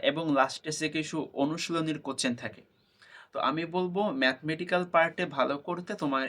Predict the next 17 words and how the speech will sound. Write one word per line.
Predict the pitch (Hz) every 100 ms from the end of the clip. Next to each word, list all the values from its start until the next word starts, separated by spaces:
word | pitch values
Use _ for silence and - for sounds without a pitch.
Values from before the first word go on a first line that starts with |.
| -
একটা | 131 - 147
বইয়ের | 143 185 254 - 156 151
A | 160
to |
Z | 160 151
করে | - 156
ফেলা | 151 123
উচিত। | 113 - - - _ - - - -
এর | 185
ফলে | - 202 180
যেটা | 170 170
হবে, | 143 127 -
একটা | 156 - 170
বই | 151 165
কিন্তু | 165 165 170
আসলে | 165 165 170
সব | - 147